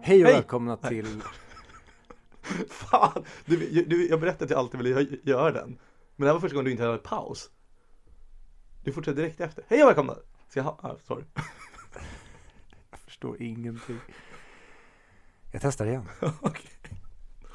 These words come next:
Speaker 1: Hej och välkomna till Hundra Mick Podcast, podcasten som pratar upp I M D B:s topp hundra-lista, men inte Charlie Chaplin.
Speaker 2: Verkligen inte Charlie Chaplin.
Speaker 1: Tack, nu var det din tur att prata.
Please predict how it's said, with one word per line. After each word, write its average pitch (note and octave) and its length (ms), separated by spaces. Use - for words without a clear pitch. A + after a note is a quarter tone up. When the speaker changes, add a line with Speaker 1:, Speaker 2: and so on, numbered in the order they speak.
Speaker 1:
Hej D#3 240
och C#3+ 60
välkomna A#2+ 320
till G#2+ 180
Hundra G#2+ 260
Mick G2 260
Podcast, G#2 640
podcasten F#2 540
som F2 80
pratar F#2+ 360
upp - 400
I A#2+ 100
M G#2+ 120
D G#2 120
B:s F#2+ 140
topp F#2+ 140
hundra-lista, F#2 540
men G2+ 140
inte B2 360
Charlie G2+ 320
Chaplin. - 560
Speaker 2:
Verkligen A#2 420
inte A#2 300
Charlie C3 300
Chaplin. - 340
Speaker 1:
Tack, - 280
nu C#3 80
var G2+ 100
det F#2 120
din F#2 80
tur G2 140
att G2 60
prata. F#2+ 320